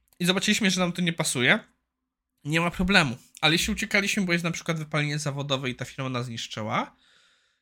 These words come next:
no to nie wiem, czy powrót jest na pewno wa-, właściwą decyzją. Okej,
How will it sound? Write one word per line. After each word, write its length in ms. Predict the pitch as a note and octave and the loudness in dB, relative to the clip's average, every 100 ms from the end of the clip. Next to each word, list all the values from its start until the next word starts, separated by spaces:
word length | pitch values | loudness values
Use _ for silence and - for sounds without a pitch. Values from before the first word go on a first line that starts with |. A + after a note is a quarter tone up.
| _ D#3 | _ -8
no 60 | |
to 120 | D3+ | -4
nie 180 | E3 D#3+ | 0 0
wiem, 120 | C#3+ | 0
czy 100 | C#3+ | -4
powrót 320 | D3 C3 B2 A2+ | -6 -6 -4 -6
jest 160 | A2 | -6
na 100 | A2 | -8
pewno 280 | G2+ G#2 G#2+ | -10 -10 -8
wa-, 180 | F#2+ - | -10 -12
właściwą 580 | B2+ G#2+ - G#2 G2+ G2+ | -12 -12 -10 -14 -12 -14
decyzją. 460 | - - E2+ - _ _ _ _ _ _ _ _ _ _ - | -16 -20 -20 -20 _ _ _ _ _ _ _ _ _ _ -4
Okej, 460 | - G3 B2+ - | 4 6 4 0